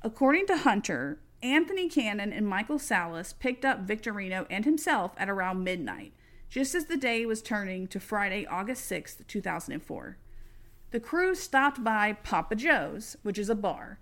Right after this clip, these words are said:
to drop off Victorino before going to the house on Telford. At that point, he tried to claim that Victorino wasn't actually at the house.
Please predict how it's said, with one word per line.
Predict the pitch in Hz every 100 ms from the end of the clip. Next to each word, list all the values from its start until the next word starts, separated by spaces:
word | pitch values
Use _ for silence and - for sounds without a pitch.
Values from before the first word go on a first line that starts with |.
| - -
to | -
drop | 202 214 247 302 277
off | 277 269
Victorino | 208 233 233 233 359 226 190 185
before | 220 247 240
going | 202 190 208
to | 254
the | 240
house | 190 165 -
on | 208
Telford. | 214 240 208 - - - - - - - - -
At | 240 226
that | 370 427
point, | 302 277 262
he | 262
tried | 226 339 359
to | 294
claim | - 254 226
that | 185
Victorino | 220 220 220 220 196
wasn't | 190 202 214 -
actually | 196 202 214 -
at | 180 185
the |
house. | 185 - - - - -